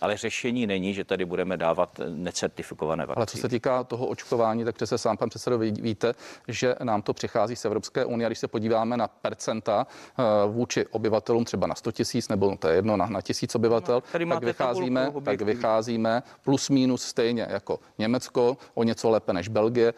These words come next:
Speaker 2: o něco lépe než Francie. Prostě, jestliže nedostaneme víc
Speaker 1: Ale
Speaker 2: těch
Speaker 1: toto
Speaker 2: vakcín,
Speaker 1: je
Speaker 2: tak je
Speaker 1: výsledek.
Speaker 2: nedostaneme k těm lidem. Jo, to, to je prostě jednoduché.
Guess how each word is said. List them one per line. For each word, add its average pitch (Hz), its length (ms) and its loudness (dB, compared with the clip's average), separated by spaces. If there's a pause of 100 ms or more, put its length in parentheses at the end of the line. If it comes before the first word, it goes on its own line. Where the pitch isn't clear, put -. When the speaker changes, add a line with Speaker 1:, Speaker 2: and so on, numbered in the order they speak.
(120)
Speaker 2:
o 107 80 -2
něco 113 260 0
lépe 113 220 2
než 107 140 -2
Francie. 110 440 2 (160)
Prostě, 113 380 0
jestliže 131 300 0
nedostaneme 131 520 2
víc 110 160 -2
Speaker 1:
Ale 117 100 0
Speaker 2:
těch 127 80 4
Speaker 1:
toto 120 80 2
Speaker 2:
vakcín, 110 340 -2
Speaker 1:
je - 60 0
Speaker 2:
tak 156 80 4
je 104 100 4
Speaker 1:
výsledek. 113 360 0
Speaker 2:
nedostaneme 131 560 2
k - 80 -10
těm 117 160 2
lidem. 104 240 4 (280)
Jo, 110 140 4
to, 117 120 -2
to 120 100 2
je 113 80 8
prostě 117 280 0
jednoduché. 120 680 4